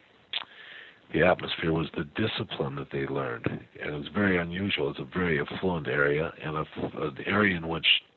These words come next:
children were not disciplined very much, but yet this coach preached a tremendous amount of discipline. For example, they had to wear beanies all the time during the wintertime. Um,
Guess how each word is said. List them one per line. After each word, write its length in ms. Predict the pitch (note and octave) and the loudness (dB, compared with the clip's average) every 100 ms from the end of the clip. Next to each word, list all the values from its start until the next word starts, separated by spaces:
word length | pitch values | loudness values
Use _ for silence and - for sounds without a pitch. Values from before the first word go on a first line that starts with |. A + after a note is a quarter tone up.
| - | 6
children 340 | A#2+ G2+ F2 | 8 8 4
were 160 | E2 D#2+ | 2 2
not 320 | F2 F2 C2+ | 4 4 2
disciplined 560 | F#2 G#2+ - - C2+ C2 | -2 -2 -4 -4 -4 2
very 220 | C2 C#2 | 2 4
much, 260 | B1 B1 - - | 0 -2 -4 -2
but 160 | D#2 | -2
yet 260 | E2+ F2 D#2+ - - - - - | 2 2 0 -6 -16 -14 -16 -4
this 100 | G2 F2+ - | 2 2 4
coach 240 | F#2+ F2 - - - - | 4 4 4 0 -2 -4
preached 380 | - F#2 D#2 - | -2 2 4 4
a 40 | - - | 4 -2
tremendous 360 | D#2 G2+ G#2 - | 2 0 2 -2
amount 240 | E2+ D2+ | 0 0
of 80 | C#2+ | 0
discipline. 520 | E2+ D#2+ - - A#1+ G#1+ - | -2 -2 -4 -6 -8 -8 -6
For 100 | D2+ | -4
example, 720 | C#2+ C#2+ C#2+ - C#2+ C2+ C2+ - - - - - - - | -2 -2 -2 0 0 0 -4 -10 -8 -8 -6 -8 -8 2
they 80 | F#2 | 6
had 160 | F#2+ | 6
to 60 | E2+ | 6
wear 240 | E2+ D#2+ | 2 2
beanies 560 | D#2 E2 G2 F2 C2+ B1+ | 2 2 2 0 -4 2
all 180 | C2 B1+ | 4 6
the 80 | C2+ | 4
time 500 | - C2+ A#1+ A1+ - - - | 0 0 0 -6 -12 -8 -2
during 220 | E2 D#2 | -2 -2
the 80 | D#2 | -2
wintertime. 540 | F#2+ D#2+ - - - - - - - | -2 -2 -2 -4 -6 -14 -18 -4 2
Um, 380 | D2 C#2+ D2 | 4 2 -2